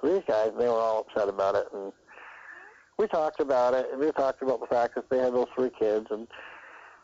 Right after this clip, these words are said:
they were like, "They're still beatable, you know, we still got 'em coming to our place," and they had lost the game. And they came to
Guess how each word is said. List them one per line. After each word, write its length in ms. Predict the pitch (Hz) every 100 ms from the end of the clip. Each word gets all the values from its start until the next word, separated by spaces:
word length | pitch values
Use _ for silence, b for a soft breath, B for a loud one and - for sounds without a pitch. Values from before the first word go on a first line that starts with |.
| -
they 100 | 131
were 120 | 127
like, 200 | 127 127 -
"They're 140 | 151 -
still 160 | 247 247
beatable, 460 | 156 139 135 170
you 60 | 139
know, 140 | 151
we 100 | 170 -
still 140 | 190
got 260 | 139 113 131
'em 100 | 131
coming 220 | 127 143
to 80 | 123
our 120 | 117
place," 260 | 113 120 -
and 120 | 117
they 80 | 165
had 180 | 170
lost 320 | 117 120 117 -
the 80 |
game. 300 | 113 123 110 - B B B B B B B B B
And 80 | 127
they 140 | 147 165
came 220 | 202
to 60 | 180